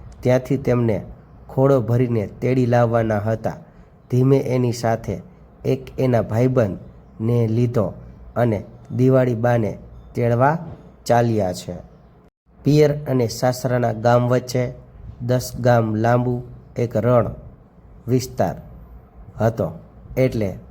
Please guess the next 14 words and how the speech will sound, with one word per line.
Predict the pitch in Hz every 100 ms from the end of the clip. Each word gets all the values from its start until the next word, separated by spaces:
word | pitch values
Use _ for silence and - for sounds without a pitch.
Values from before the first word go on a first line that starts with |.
| -
દિવસે | 117 135 135 131
ત્યાંથી | 113 123 123 123
મુસાફરી | 113 123 117 120 120 120 117
થતી | - 120 123
ન | 117
હતી, | 123 110 98 - 87 - - - - -
કેમ | 131 127
કે | 117
પાણી | 117 123 127 131
વિના | 117 127 113 95 - - - - -
જાન | 120 123 113
જાય. | 117 117 92 - - - - -
રૂપાળીબાને | 123 123 127 123 117 123 120 110
ત્યાંથી | 120 117 113 107